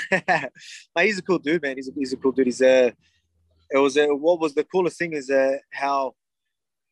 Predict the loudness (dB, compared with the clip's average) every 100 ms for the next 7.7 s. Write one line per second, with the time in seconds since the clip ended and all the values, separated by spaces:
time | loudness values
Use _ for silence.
0 | -12 -10 -8 -8 -4 -4 -4 -4 -4 -4
1 | -8 -10 -6 0 2 4 2 -2 -8 -10
2 | -4 -2 -2 -4 -6 -6 -4 0 0 0
3 | -4 -8 -2 0 0 -4 _ _ _ -20
4 | -6 2 2 2 -4 -8 -8 -8 -6 0
5 | 2 4 0 0 -2 -2 -4 -8 -10 0
6 | 2 2 -2 -4 -2 -2 -6 -6 -2 0
7 | 2 0 0 0 0 -4